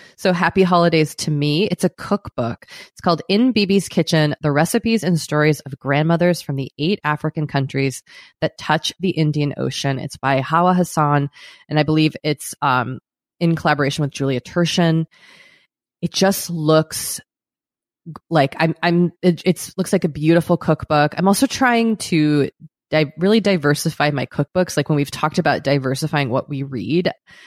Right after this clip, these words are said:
I think Samin Nosrat wrote about this, and, and so I can take no credit, but, you know, I,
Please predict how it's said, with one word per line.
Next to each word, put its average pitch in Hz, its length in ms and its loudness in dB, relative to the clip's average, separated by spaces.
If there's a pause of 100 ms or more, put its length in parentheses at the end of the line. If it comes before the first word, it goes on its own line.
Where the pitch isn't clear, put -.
(180)
I 175 60 -10
think 349 180 -2
Samin 196 420 4
Nosrat 135 520 0
wrote 131 180 0
about 127 280 0
this, 123 260 -4
and, 127 300 -8 (100)
and 135 260 -6
so - 120 -8
I 123 100 -4
can 143 200 -10
take - 280 -2
no 143 120 0
credit, 123 480 0
but, 139 220 0 (1000)
you 240 80 -4
know, 165 200 2
I, 185 160 0